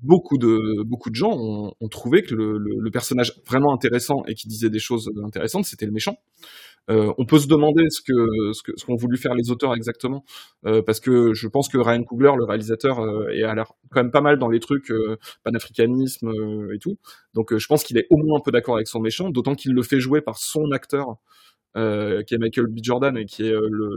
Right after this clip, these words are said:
l'acteur qui a, qui, qui est monté avec lui. Donc, je pense qu'il y a une sy-, il y a une sympathie.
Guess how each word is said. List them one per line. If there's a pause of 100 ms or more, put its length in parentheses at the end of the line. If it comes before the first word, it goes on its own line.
l'acteur
qui
a,
qui, (100)
qui
est
monté
avec
lui. (260)
Donc,
je
pense
qu'il
y
a
une
sy-, (100)
il
y
a
une
sympathie.